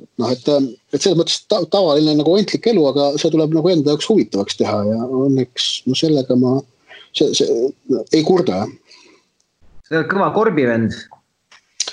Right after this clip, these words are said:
Speaker 2: Sada viiskümmend.
Speaker 1: Jaa. Olen Eesti Üliõpilaste Seltsi vilistlane, kuldrebane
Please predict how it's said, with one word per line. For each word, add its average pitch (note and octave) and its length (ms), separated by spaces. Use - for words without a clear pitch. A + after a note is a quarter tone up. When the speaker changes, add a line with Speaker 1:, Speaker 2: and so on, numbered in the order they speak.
Speaker 2:
Sada D#3 240
viiskümmend. E3 460
Speaker 1:
Jaa. - 120
Olen D#3+ 300
Eesti D3+ 260
Üliõpilaste D3 460
Seltsi C3+ 240
vilistlane, D3 500
kuldrebane B2+ 680